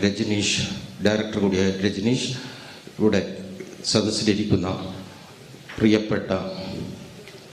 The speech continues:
ജില്ലാ കമ്മിറ്റി സെക്രട്ടറിമാർ, അതുപോലെ തന്നെ ഇവിടെ നേരത്തെ മറ്റൊരു യോഗത്തിൻ്റെ ഭാഗമായി ഇവിടെ എത്തിയിട്ടുള്ള നമ്മുടെ വിവിധ ഭാ-, ഈ കുടുംബശ്രീയുമായി ബന്ധപ്പെട്ട കോർഡിനേറ്റർമാർ, അതുപോലെ തന്നെ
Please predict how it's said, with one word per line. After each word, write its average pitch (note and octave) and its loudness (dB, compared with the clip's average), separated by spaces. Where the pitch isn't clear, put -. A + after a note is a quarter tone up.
ജില്ലാ G2+ 4
കമ്മിറ്റി G2 0
സെക്രട്ടറിമാർ, G#2+ 2
അതുപോലെ G2 2
തന്നെ F2 0
ഇവിടെ F#2+ 4
നേരത്തെ G#2+ 2
മറ്റൊരു G2+ 0
യോഗത്തിൻ്റെ G2+ 2
ഭാഗമായി G2 2
ഇവിടെ F2 0
എത്തിയിട്ടുള്ള G2 2
നമ്മുടെ G2+ 4
വിവിധ G#2 4
ഭാ-, G#2+ 2
ഈ G2 2
കുടുംബശ്രീയുമായി G#2+ 2
ബന്ധപ്പെട്ട G#2 2
കോർഡിനേറ്റർമാർ, G2 4
അതുപോലെ G2 2
തന്നെ F#2 0